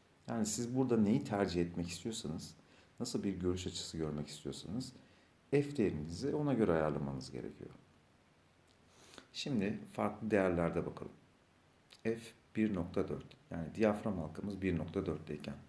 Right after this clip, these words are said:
az önce küçük versiyonunu görmüştük bu örneğin. F iki, F iki sekiz, F dört, F beş nokta altı,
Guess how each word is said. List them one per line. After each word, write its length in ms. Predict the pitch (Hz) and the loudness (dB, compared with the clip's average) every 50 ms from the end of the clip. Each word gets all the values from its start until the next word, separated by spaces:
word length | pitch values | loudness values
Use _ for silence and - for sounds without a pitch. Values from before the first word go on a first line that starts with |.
| - - | -14 -8
az 160 | - 113 90 | -6 -6 -6
önce 240 | 76 71 71 90 90 | -6 -6 -6 -6 -8
küçük 280 | - - - - - - | -8 -12 -16 -10 -4 -4
versiyonunu 440 | 85 73 71 - 82 76 76 73 69 | -2 -2 -2 -4 -6 -6 -6 -6 -4
görmüştük 400 | 71 71 69 69 - - - - - | -4 -4 -4 -6 -8 -12 -16 -16 -10
bu 80 | 73 71 | -8 -8
örneğin. 280 | 69 69 80 85 101 - - - - - - _ _ _ _ _ _ _ _ _ _ _ - _ _ _ _ _ _ _ _ _ _ - | -6 -4 -4 -4 -6 -6 -10 -16 -20 -20 -20 _ _ _ _ _ _ _ _ _ _ _ -20 _ _ _ _ _ _ _ _ _ _ -4
F 140 | 92 85 87 87 - - - | -4 -4 -4 -6 -10 -12 -12
iki, 340 | 90 87 - - 80 73 71 - - - - _ - - - _ _ _ _ _ _ _ _ _ _ _ _ _ _ _ _ _ _ _ _ _ _ _ _ _ _ | -12 -10 -8 -6 -6 -6 -6 -8 -14 -20 -20 _ -20 -20 -20 _ _ _ _ _ _ _ _ _ _ _ _ _ _ _ _ _ _ _ _ _ _ _ _ _ _
F 100 | - 90 | -6 -6
iki 320 | 82 87 82 82 85 - - | -6 -6 -8 -10 -10 -10 -10
sekiz, 600 | - - - - - 64 67 - - - - - - - _ _ _ _ _ _ _ _ _ _ _ _ _ _ _ _ _ _ _ _ _ _ _ _ _ _ | -10 -10 -10 -10 -10 -10 -10 -10 -12 -14 -16 -18 -20 -20 _ _ _ _ _ _ _ _ _ _ _ _ _ _ _ _ _ _ _ _ _ _ _ _ _ _
F 160 | - 82 78 - - - | -2 -2 -2 -4 -4 -2
dört, 460 | - 76 71 73 73 - - - - - _ _ _ _ _ _ _ _ _ _ _ _ _ _ _ _ _ _ _ _ _ _ _ - _ _ _ - | -2 0 0 -2 -4 -8 -12 -18 -20 -20 _ _ _ _ _ _ _ _ _ _ _ _ _ _ _ _ _ _ _ _ _ _ _ -20 _ _ _ -4
F 140 | 85 - - - - | -4 -4 -4 -4 -4
beş 180 | 95 92 - | -4 -2 -2
nokta 280 | 95 85 87 85 - 73 | -4 -6 -6 -4 -4 -4
altı, 400 | 67 64 64 - - - - 101 | -4 -4 -4 -8 -10 -8 -8 -8